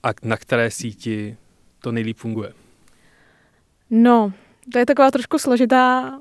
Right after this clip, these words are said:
Speaker 2: otázka, ale abych tady úplně nezdržovala svýma filozofickýma, eh, rozborama. Samozřejmě záleží na podcastu,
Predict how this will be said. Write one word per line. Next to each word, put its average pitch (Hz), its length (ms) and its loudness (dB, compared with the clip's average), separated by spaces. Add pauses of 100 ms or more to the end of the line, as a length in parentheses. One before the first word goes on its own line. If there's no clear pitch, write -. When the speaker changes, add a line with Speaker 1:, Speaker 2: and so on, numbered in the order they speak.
(200)
Speaker 2:
otázka, 233 760 0
ale 208 300 -6 (220)
abych 196 580 -10 (360)
tady 208 220 -8
úplně 208 540 -2 (340)
nezdržovala 214 600 4
svýma 220 300 0
filozofickýma, 214 1040 -2 (760)
eh, 254 340 2
rozborama. 214 720 2 (640)
Samozřejmě 262 420 6
záleží 233 600 2 (120)
na 202 140 -2
podcastu, 226 920 -2